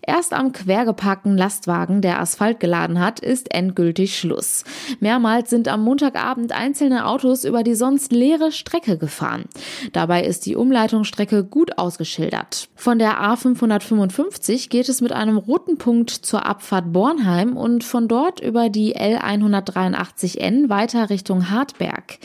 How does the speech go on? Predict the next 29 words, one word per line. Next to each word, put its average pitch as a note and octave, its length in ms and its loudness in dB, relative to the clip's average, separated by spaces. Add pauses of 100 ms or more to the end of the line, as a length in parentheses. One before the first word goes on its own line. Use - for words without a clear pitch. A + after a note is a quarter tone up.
(380)
Große C#4 320 2
Verzögerungen A#3 800 2
gibt C4 160 0
es B3 100 -2
dadurch A3 320 0
nicht. A#3 460 2
Es F3+ 120 -6
stockt G3 300 -2
lediglich G#3+ 560 0
an G3 200 -2
der F#3+ 220 2
Abfahrt A3+ 520 -2
und G#3 400 0
den A3+ 160 0
Ampeln. E3 520 -2
Die A3+ 320 4
Autobahn G#3 520 0
G F#3 100 4
M F3 100 2
B E3+ 120 2
H, F3+ 280 -2
die C4 140 2
für A#3 160 0
den A3 160 0
Unterhalt F3 560 0
der E3+ 140 0
Fernverkehrsstraßen F#3 1040 -2
zuständig F#3 600 0
ist, B3+ 220 0